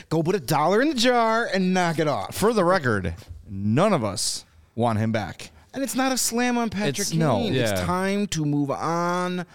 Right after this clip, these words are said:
Speaker 1: Twenty fifteen, twenty thirteen, twenty ten, they're over. It's gone. Let's just r-, enjoy what we had and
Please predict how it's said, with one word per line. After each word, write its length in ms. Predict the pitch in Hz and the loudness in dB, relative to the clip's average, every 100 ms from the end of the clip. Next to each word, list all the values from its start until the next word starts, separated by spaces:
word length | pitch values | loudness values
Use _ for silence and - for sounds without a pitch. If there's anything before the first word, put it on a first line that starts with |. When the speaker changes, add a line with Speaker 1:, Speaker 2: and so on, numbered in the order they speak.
| - - - _ | -20 -20 -20 _
Speaker 1:
Twenty 300 | - 131 156 170 | -12 -6 -4 -4
fifteen, 800 | - 156 - 156 160 160 156 143 - _ | -4 -6 -4 -2 0 0 -2 -4 -14 _
twenty 280 | - 113 113 | -8 -6 -6
thirteen, 560 | - 165 - - 151 | -4 -4 -4 -4 -4
twenty 280 | 135 156 160 | -2 -4 -4
ten, 460 | 147 151 151 147 123 _ _ _ _ | -4 -4 -4 -4 -8 _ _ _ _
they're 200 | 147 156 | -6 -2
over. 420 | 175 190 135 104 - | 0 0 -2 -8 -10
It's 160 | - 143 | -10 -6
gone. 520 | - 175 185 160 110 | -2 0 2 0 -2
Let's 240 | 139 180 - | -2 -2 -2
just 240 | 190 - | -2 -2
r-, 40 | 165 | -6
enjoy 800 | 165 127 143 170 143 175 185 185 | -6 -4 -2 0 0 2 2 2
what 140 | 185 | 0
we 140 | 175 170 | 0 0
had 380 | 175 170 156 | 0 -2 -4
and 400 | 139 151 151 143 | -4 -2 -2 -4